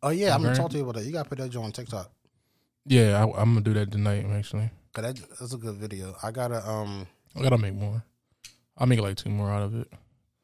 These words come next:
Speaker 1: Out of what, the live show?
Speaker 2: Yeah.
Speaker 1: Don't you still got some of the old videos?
Speaker 2: Yeah, but I gotta upload 'em.
Speaker 1: I'll start clipping them joints up, too.
Speaker 2: Now that we, like, I'm moving, and there's not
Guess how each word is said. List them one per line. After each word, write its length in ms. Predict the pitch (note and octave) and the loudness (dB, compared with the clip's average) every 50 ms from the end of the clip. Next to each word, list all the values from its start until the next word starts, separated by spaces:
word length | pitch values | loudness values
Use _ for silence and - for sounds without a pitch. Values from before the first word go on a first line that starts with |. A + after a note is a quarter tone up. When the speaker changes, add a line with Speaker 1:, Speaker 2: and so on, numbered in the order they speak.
| _ _ _ | _ _ _
Speaker 1:
Out 120 | - A#2 G#2+ | -4 -4 -2
of 100 | G#2 G#2 | -2 -4
what, 140 | G2+ F#2+ F2+ | -6 -4 -2
the 60 | - | -2
live 180 | G2+ A2 A2+ | -2 0 -2
show? 200 | A#2+ B2+ B2 A#2+ - _ | -2 -4 -6 -8 -10 _
Speaker 2:
Yeah. 260 | - A2+ - - - - - - - - _ _ _ _ _ _ _ _ - | -16 -16 -14 -14 -16 -18 -18 -20 -20 -20 _ _ _ _ _ _ _ _ -12
Speaker 1:
Don't 120 | B2 A#2 | -10 -8
you 60 | D3 | -6
still 140 | D#3 D3 D#3+ | -6 -6 -4
got 180 | D3 D3+ D3 C3+ | -2 -2 -2 -2
some 120 | - C#3+ | -4 -4
of 40 | C#3 | -4
the 40 | C#3 | -4
old 180 | C#3 D3 D#3 C#3+ | -4 -4 -6 -6
videos? 420 | D#3 D#3+ D#3+ E3 D#3+ D#3+ D#3 - - _ _ _ _ _ _ _ _ _ _ _ _ _ _ _ _ _ _ _ | -8 -8 -6 -6 -6 -6 -8 -12 -16 _ _ _ _ _ _ _ _ _ _ _ _ _ _ _ _ _ _ _
Speaker 2:
Yeah, 180 | - B2 A#2+ A#2 | -4 -2 -2 -2
but 140 | A2 A2 A2+ | 0 0 0
I 40 | |
gotta 160 | B2 C3+ B2 G#2 | 0 0 0 -2
upload 360 | E2+ F#2+ - - G2+ G2 G2+ | -4 -6 -8 -8 -8 -8 -8
'em. 120 | A2+ A#2+ - - _ _ _ _ _ _ _ _ _ _ _ _ _ _ _ _ _ _ _ _ _ | -8 -10 -10 -14 _ _ _ _ _ _ _ _ _ _ _ _ _ _ _ _ _ _ _ _ _
Speaker 1:
I'll 180 | - A2 A2 G#2 | -12 -10 -10 -10
start 280 | G2 - G#2+ G2 G2 - | -10 -10 -10 -10 -10 -10
clipping 240 | - G2+ G2+ - | -10 -10 -10 -10
them 120 | G#2 G#2 G#2 | -8 -8 -8
joints 240 | G2+ G2 F#2 F#2 F#2 | -8 -10 -10 -10 -12
up, 140 | F2+ F2 | -14 -12
too. 260 | - - A2 G#2 F#2+ F2+ - - - - - - - | -12 -10 -8 -8 -10 -10 -14 -16 -18 -18 -16 -14 -10
Speaker 2:
Now 260 | - C3 C3+ B2+ B2+ | -4 0 2 4 4
that 160 | B2+ B2+ B2+ B2 | 4 2 0 -2
we, 140 | B2+ B2 | -2 -4
like, 180 | A#2 A2+ G#2+ G2+ | -4 -6 -6 -6
I'm 140 | G2 A#2 G#2+ | -8 -8 -8
moving, 260 | G#2+ A#2 A#2+ A2+ B2+ B2+ B2+ | -8 -8 -6 -4 -2 -2 -2
and 60 | B2 _ _ _ _ _ _ _ _ _ _ _ _ _ _ _ - | -4 _ _ _ _ _ _ _ _ _ _ _ _ _ _ _ -2
there's 140 | A2+ A#2 A2+ | 0 2 4
not 260 | A#2+ G#2+ G#2+ - | 4 2 2 -2